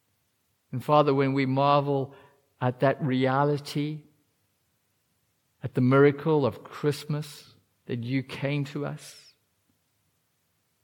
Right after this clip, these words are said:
and then the message of Easter, that you died for us, because that's how much you loved us.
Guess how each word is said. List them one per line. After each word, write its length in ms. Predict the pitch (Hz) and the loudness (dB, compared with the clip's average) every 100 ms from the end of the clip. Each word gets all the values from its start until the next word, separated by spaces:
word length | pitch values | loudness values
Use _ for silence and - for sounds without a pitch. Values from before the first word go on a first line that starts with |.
| _ _ _ _ _ _ _ | _ _ _ _ _ _ _
and 140 | 120 120 | -2 2
then 160 | 131 | 2
the 80 | 135 | 2
message 440 | 131 143 151 160 160 | 2 0 0 -2 -2
of 120 | 143 | -2
Easter, 360 | - 127 - | 0 -2 -2
that 220 | 117 113 143 | -4 -4 -4
you 120 | 143 | -6
died 520 | 131 123 139 156 175 | -6 -6 -4 -4 -4
for 200 | - 117 | -8 -18
us, 380 | 113 - - - _ _ _ _ _ _ _ _ _ _ _ _ _ _ _ _ _ _ _ _ _ _ _ _ _ _ _ - | -18 -20 -20 -20 _ _ _ _ _ _ _ _ _ _ _ _ _ _ _ _ _ _ _ _ _ _ _ _ _ _ _ -12
because 300 | 131 139 117 | -4 -4 0
that's 240 | 139 135 | -2 -2
how 120 | 131 | -2
much 280 | 120 117 - | 0 -2 -6
you 60 | 123 | -10
loved 340 | 117 127 - | -10 -14 -18
us. 360 | 131 139 - | -20 -20 -20